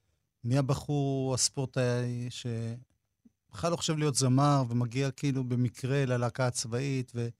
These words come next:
והוא הופך צ'יק צ'ק להיות כוכב, ובכל זאת כל הזמן משתנה ומתפתח ומקים, הוא משתתף בשלישיית גשר הירקון, ואחרי זה החלונות הגבוהים, ואחרי זה פוגש את הצ'רצ'ילים, ויש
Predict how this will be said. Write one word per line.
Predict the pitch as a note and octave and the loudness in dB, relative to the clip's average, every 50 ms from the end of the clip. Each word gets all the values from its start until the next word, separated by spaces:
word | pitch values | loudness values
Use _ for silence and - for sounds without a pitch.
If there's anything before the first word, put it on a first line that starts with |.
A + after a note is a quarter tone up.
| _ _ _ _ _ _ _ _ _ _ _ _ _ _ _ _ _ _ _ _ _ - | _ _ _ _ _ _ _ _ _ _ _ _ _ _ _ _ _ _ _ _ _ -14
והוא | A2 A2 A#2 B2+ C#3 C#3 C#3 C#3 C#3 - | -12 -8 -4 -2 -2 -2 -2 -4 -6 -8
הופך | - C#3+ - - F3+ D#3+ - G2 - _ _ _ _ - | -10 -8 -4 -4 -4 -4 -4 -10 -20 _ _ _ _ -10
צ'יק | - F#3 D#3 | -8 -8 -6
צ'ק | - - D#3 - - | -6 -6 -6 -2 -2
להיות | D3+ D#3 D3 | -2 -2 -2
כוכב, | - - B2+ - E3+ G3 G#3 F#3+ E3 | -4 -8 -2 0 2 2 2 0 -2
ובכל | C#3 A#2 A#2 - - E3 F3+ | -8 -8 -6 -4 0 0 -2
זאת | E3+ - F3+ E3+ _ | -2 -4 -8 -10 _
כל | - - D3+ | -4 -4 -2
הזמן | D3 D3+ D3 | 0 0 0
משתנה | C#3 C#3 - - C3+ A#2+ A#2+ B2 B2 G#2+ | 0 0 0 -2 -2 -2 0 0 -2 -2
ומתפתח | A2+ A2 A2 G#2 - - G#2+ - - B2+ A#2+ A2+ A2 G#2 - - G2+ | -2 -4 -6 -6 -6 -8 -8 -4 -2 -2 0 0 -2 -4 -6 -10 -10
ומקים, | G2+ G2 G2+ G2 - - A#2+ A2+ A2+ A#2 - _ _ _ _ _ _ _ _ _ _ _ _ _ _ _ | -8 -8 -8 -10 -8 -8 -6 -6 -6 -6 -8 _ _ _ _ _ _ _ _ _ _ _ _ _ _ _
הוא | D#3+ C3 | 0 2
משתתף | A#2+ A#2 - - B2+ - D#3 C#3 | 2 2 2 2 2 2 2 2
בשלישיית | A#2 A2+ - - C3 A2 - - B2+ A2 | 2 2 -2 -2 0 0 2 2 2 2
גשר | A#2 B2 - - C3 | 2 0 2 2 2
הירקון, | B2+ A#2+ - - C#3 C#3 C3+ C3 B2 | 2 0 -2 -2 -2 0 0 2 2
ואחרי | B2+ B2 C3 C3 B2 - - B2+ | 0 0 0 -2 -4 -4 -4 -2
זה | C#3 | -2
החלונות | C3+ - C3+ C3+ C3 | -2 -2 -2 0 0
הגבוהים, | C#3+ C3 A2+ A#2+ A2+ A#2+ B2+ C3+ C#3+ D3 C#3+ C#3 B2+ A2 | 0 -2 -2 0 0 2 2 4 4 4 2 2 0 -2
ואחרי | A#2+ - C3 A#2 | -4 -4 -4 -6
זה | A2 | -6
פוגש | - A#2+ A#2 A#2+ - | -8 -8 -8 -8 -4
את | - | -4
הצ'רצ'ילים, | B2+ - - D#3 D#3 D#3 - C#3+ C3+ C3 B2+ A#2+ A2+ | -4 -4 -2 -2 -2 -2 -2 -4 -2 -2 0 0 -2
ויש | A#2+ B2 A#2 - - - | -2 -4 -4 -6 -8 -10